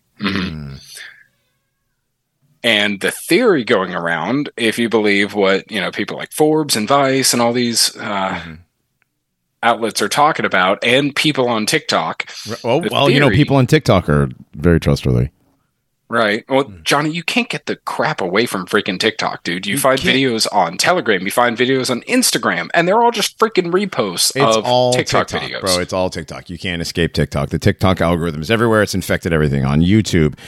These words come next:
Speaker 2: My YouTube Shorts is, two-thirds of it is TikTok. Uh,
Speaker 1: Right.
Speaker 2: Instagram. My kid watches, you know, he's got his Instagram account for the geese. And, uh, he takes the occasional picture of the geese.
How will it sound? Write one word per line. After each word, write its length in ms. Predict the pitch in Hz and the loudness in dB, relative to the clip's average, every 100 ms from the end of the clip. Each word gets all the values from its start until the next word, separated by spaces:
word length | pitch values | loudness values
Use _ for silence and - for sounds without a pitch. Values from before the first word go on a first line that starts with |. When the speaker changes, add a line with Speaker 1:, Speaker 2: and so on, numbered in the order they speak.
| - - | -18 -2
Speaker 2:
My 100 | 104 | 2
YouTube 480 | 113 143 - 131 113 | 4 4 4 4 4
Shorts 400 | - 117 90 - | 4 4 2 0
is, 260 | 80 - - - _ | -2 -4 -8 -16 _
two-thirds 500 | - 120 117 107 90 | 0 2 4 2 0
of 100 | 85 | -2
it 100 | 80 | -2
is 160 | 78 - | -4 -4
TikTok. 480 | 90 - 50 - - - - _ | -6 -4 -6 -6 -12 -20 -20 _
Uh, 360 | 73 69 64 58 | 0 2 0 0
Speaker 1:
Right. 320 | - 120 95 - - 107 135 | -2 -2 -6 -14 -14 -6 0
Speaker 2:
Instagram. 560 | 139 - 107 95 80 | 2 2 0 0 0
My 140 | 78 87 | -2 0
kid 180 | 107 | 0
watches, 380 | 95 90 98 82 | 2 0 -2 -6
you 440 | 95 92 95 92 - | -6 -4 -4 -4 -4
know, 200 | 95 92 | -2 -2
he's 160 | 90 | 0
got 120 | 95 90 | 0 0
his 180 | 85 | 0
Instagram 420 | 90 80 80 80 76 | -2 -2 0 0 0
account 340 | 85 78 58 | -2 -2 -4
for 140 | - | -6
the 80 | 71 | -6
geese. 420 | 69 82 - - - - _ _ - _ _ _ - | -4 -2 0 -2 -4 -18 _ _ -20 _ _ _ -2
And, 340 | 65 71 71 71 | 4 6 6 6
uh, 300 | 65 64 53 - _ _ _ _ - | 4 4 0 -6 _ _ _ _ -8
he 100 | 85 | -4
takes 280 | 80 - | -2 -2
the 100 | 87 | -2
occasional 380 | 73 78 71 71 | 0 0 0 -2
picture 280 | - 76 - | -2 -4 -4
of 60 | 67 | -6
the 80 | |
geese. 340 | - 67 - | -6 -10 -10